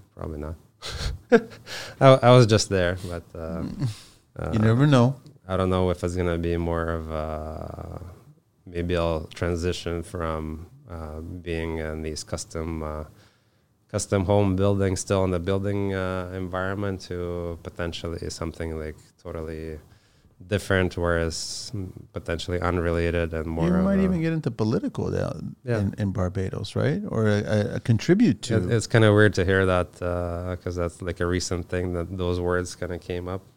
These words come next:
Speaker 1: uh,
Speaker 2: That
Speaker 1: in,
Speaker 2: might be a
Speaker 1: in,
Speaker 2: possibility.
Speaker 1: in previous conversations, and, uh,
Speaker 2: You never know.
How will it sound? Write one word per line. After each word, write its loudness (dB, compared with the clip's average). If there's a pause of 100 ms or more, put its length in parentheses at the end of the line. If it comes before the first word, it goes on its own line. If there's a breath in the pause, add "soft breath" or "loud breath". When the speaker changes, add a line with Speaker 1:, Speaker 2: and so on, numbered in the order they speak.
(160)
Speaker 1:
uh, -14 (580)
Speaker 2:
That -6
Speaker 1:
in, 0
Speaker 2:
might 2
be 6
a 8
Speaker 1:
in, 0
Speaker 2:
possibility. 0
Speaker 1:
in 2
previous -2
conversations, -6
and, -6
uh, -6
Speaker 2:
You 0
never 6
know. 4